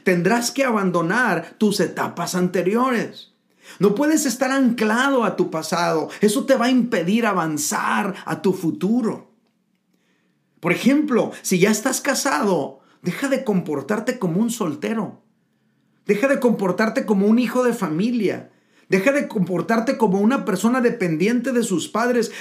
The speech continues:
Ahora eres un hombre o una mujer con una historia propia que vivir bajo la dirección de Dios. No puedes vivir toda la vida en esa etapa de hijo de familia. Tienes que avanzar a lo siguiente,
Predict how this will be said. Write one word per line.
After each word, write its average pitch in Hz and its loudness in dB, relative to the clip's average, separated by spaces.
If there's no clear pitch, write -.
Ahora 226 4
eres 277 0
un 254 4
hombre 262 2
o 180 2
una 226 2
mujer 254 0
con 190 2
una 254 4
historia 254 2
propia 269 0
que 247 4
vivir 262 2
bajo 240 -2
la 190 0
dirección 214 0
de 285 -2
Dios. 285 -4
No 240 2
puedes 302 4
vivir 262 4
toda 269 2
la 254 0
vida 254 2
en 247 4
esa 262 2
etapa 240 -2
de 233 4
hijo 233 0
de 233 0
familia. 233 0
Tienes 277 2
que - -2
avanzar 294 2
a 294 0
lo 247 0
siguiente, 190 -2